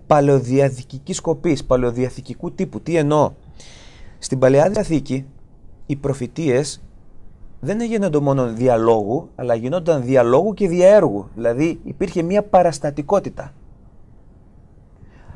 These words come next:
Εδώ προφανώς θα τολμούσα, δεν ξέρω αν θα συμφωνήσετε κι εσείς, θα αποτολμούσα να πω ότι εδώ ο Άγαος φαίνεται να έχει μια διακονία προφήτου.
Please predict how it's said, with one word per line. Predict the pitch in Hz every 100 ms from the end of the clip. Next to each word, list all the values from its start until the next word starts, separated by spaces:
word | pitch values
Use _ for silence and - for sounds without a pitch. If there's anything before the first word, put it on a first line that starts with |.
| - - -
Εδώ | 143 151
προφανώς | - 185 - 113 117 135 156 - -
θα | - 135
τολμούσα, | 117 117 139 190 156 123
δεν | 123
ξέρω | 127 131
αν | 123
θα | 110
συμφωνήσετε | 107 110 107 127 131 107
κι |
εσείς, | 101 127 123 -
θα | 123
αποτολμούσα | 117 120 120 170 160
να | 135 107
πω | 120 139
ότι | 139 135
εδώ | 127 160 202 - - -
ο | 143
Άγαος | 185 190 180
φαίνεται | - 196 196 139
να | 143
έχει | -
μια | 160 165
διακονία | 151 147 135 131 123 151 156 110
προφήτου. | 104 101 101 -